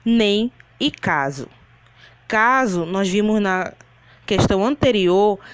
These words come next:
que caso é sentido de condição. Então, eu não vou usar essa palavra. Nem também não tem sentido de contrariedade. Qual é a palavrinha que sobra?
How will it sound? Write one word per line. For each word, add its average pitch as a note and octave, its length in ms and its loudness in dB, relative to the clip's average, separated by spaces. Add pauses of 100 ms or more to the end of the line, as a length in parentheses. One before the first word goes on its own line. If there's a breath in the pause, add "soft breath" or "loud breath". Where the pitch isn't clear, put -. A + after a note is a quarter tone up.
(140 loud breath)
que A#3+ 160 -4
caso G3 600 -2
é F#3+ 120 -2
sentido F#3+ 680 -4
de G3 280 -4 (240)
condição. C4 1080 0 (340)
Então, F#3 320 0
eu F3+ 60 0
não G#3 240 0
vou E4 220 2
usar D4 180 2
essa C#4+ 180 -2
palavra. G#3+ 640 0 (640 loud breath)
Nem A3+ 560 2 (160)
também B3 460 2
não C4+ 240 0
tem D#4 260 -2
sentido C#4+ 420 -2
de C4+ 80 0
contrariedade. B3+ 1040 -2 (540 loud breath)
Qual B3 100 0
é B3 60 2
a - 20 2
palavrinha G#3+ 440 0
que - 100 -10
sobra? A3 460 0